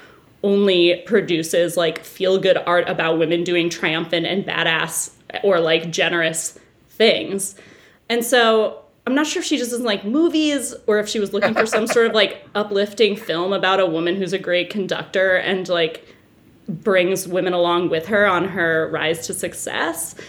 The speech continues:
Speaker 1: But I also saw some other queer responses to the film,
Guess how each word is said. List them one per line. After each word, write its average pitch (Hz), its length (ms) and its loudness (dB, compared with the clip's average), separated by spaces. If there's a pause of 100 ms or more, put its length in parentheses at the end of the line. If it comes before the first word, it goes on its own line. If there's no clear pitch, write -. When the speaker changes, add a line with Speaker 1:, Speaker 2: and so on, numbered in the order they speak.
(500)
Speaker 1:
But 226 440 4
I 247 60 6
also 277 300 0
saw 247 180 0
some 214 320 -2
other 233 500 4
queer 190 240 0
responses 165 600 -6
to - 100 -4
the 165 140 -2
film, 160 600 -8